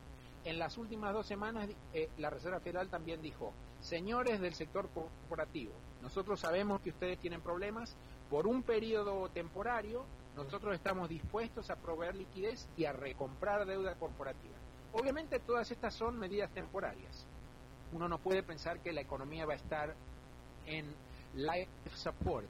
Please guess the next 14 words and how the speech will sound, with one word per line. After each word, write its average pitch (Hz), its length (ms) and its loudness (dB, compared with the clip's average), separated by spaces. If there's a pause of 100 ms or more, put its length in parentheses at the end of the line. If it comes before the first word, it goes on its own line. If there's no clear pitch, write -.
(280)
por 127 160 0
parte 160 320 0
de 147 80 -2
la 139 100 -2
Reserva 143 320 -4
Federal 143 440 -2 (120)
para - 160 -4
siempre, 147 400 -6 (300)
pero 151 140 4
por 165 120 0
lo 180 80 2
menos 185 200 -4 (120)
por 151 140 2
ahora 170 480 4